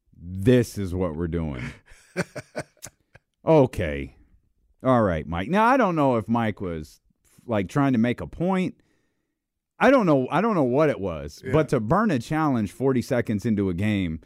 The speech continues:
Speaker 1: is
Speaker 2: I don't understand it.
Speaker 1: That's a move.
Speaker 2: And, and I didn't, uh, I didn't go back and watch the play. When I had to go back, I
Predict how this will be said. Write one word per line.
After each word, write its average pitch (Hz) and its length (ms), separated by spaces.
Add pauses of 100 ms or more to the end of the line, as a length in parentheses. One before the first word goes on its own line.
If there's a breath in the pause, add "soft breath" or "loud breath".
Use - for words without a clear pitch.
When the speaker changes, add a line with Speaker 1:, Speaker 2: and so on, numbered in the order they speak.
(420 soft breath)
Speaker 1:
is 104 320 (1000)
Speaker 2:
I 165 160
don't 160 180
understand 120 600
it. - 60 (100)
Speaker 1:
That's 175 240
a 180 40
move. 135 480
Speaker 2:
And, 156 340
and 151 300
I 156 220
didn't, 156 300
uh, 127 460 (400)
I 175 100
didn't 180 160
go 156 100
back 147 240
and 127 220
watch 127 380
the 120 100
play. 135 320
When 123 320
I 117 240
had 123 200
to 107 60
go 117 140
back, 117 260
I 107 100